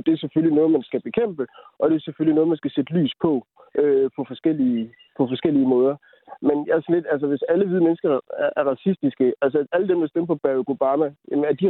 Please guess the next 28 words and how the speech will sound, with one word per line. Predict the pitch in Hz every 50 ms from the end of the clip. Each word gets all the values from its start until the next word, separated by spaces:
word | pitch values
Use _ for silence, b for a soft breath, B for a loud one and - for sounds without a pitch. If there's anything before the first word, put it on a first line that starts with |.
| 160 143 -
så | 160 151 151 147 143
racistiske, | 135 - 165 156 143 123 123 - 135 123 123 -
de | - 160
hvide | 147 151 160 156 151
mennesker, | 151 147 - 156
der | 127 123
stemmer | - 160 147 123 135
på | 127 131
ham? | 127 139 151 - b b b b b b b - -
Øh, | 147 147 143 143 147 147
er | 139 - 185
de, | 185 196 202 190 160
øh, | 156 147 143 139 135 - -
de, | 175 175 165 165 - - 151
altså, | 139 - 151 156
er, | 156 - 165
er | 160 180
min | 202 - 165 156 165
arbejdsgiver, | 175 190 175 - - - 151 131 127 131 131 - _ _ _ _ _ _ _ _ _ - -
øh, | 151 143 143 143 139 139 139 135 -
altså, | 151 139 139
hvorfor | 156 170 175 175
skulle | - - 180 156
han | 151 165
ansætte | 165 - 156 135 147 135
mig, | 139 151 156 -
hvis | 147 143 -
han, | 156